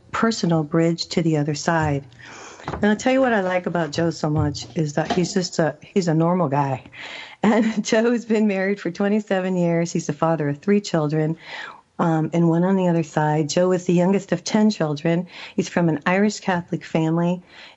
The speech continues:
and he's had two successful careers.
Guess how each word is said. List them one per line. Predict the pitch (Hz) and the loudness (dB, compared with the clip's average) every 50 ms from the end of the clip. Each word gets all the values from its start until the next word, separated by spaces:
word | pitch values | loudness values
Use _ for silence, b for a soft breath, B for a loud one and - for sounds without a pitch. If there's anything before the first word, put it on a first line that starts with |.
| _ | _
and | - 180 165 170 170 175 175 | 0 2 2 2 2 2 2
he's | 175 175 175 - | 2 0 0 0
had | 170 156 147 147 | -2 -2 -2 -2
two | - - 240 | -2 0 0
successful | 226 233 - - - - 165 156 - - 165 | 0 0 -4 -4 -2 -2 -2 -2 -2 -6 -6
careers. | 151 - - 170 170 170 170 175 185 196 202 - - | -4 -2 0 2 2 4 2 2 0 -2 -4 -8 -14